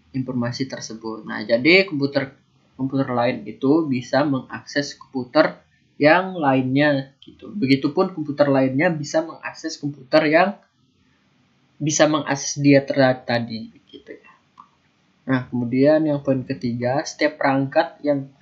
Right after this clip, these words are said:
terhubung ke komputer dapat mengakses, mengakses file, file dan informasi yang disimpan di komputer lain melalui jaringan. Nah, seperti yang saya sudah sebutkan sebelumnya tadi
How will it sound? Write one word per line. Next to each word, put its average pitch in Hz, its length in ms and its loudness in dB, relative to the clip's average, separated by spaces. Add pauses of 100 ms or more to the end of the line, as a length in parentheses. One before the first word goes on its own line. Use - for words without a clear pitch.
(380)
terhubung 165 480 2
ke 151 160 -10
komputer 143 580 -2
dapat 127 460 -2
mengakses, 127 640 -6 (240)
mengakses 139 720 0 (160)
file, 123 400 -2 (480)
file 131 560 0 (320)
dan 160 560 2
informasi 139 640 0
yang 151 160 2
disimpan 143 480 -2
di 147 160 0
komputer 131 480 -8
lain 127 400 -4
melalui 117 400 -2
jaringan. 131 480 0
Nah, - 160 -16
seperti - 480 -18
yang 120 240 -6
saya 117 560 -4
sudah 123 400 -14 (480)
sebutkan 120 560 -4
sebelumnya 117 480 -6
tadi 120 400 -6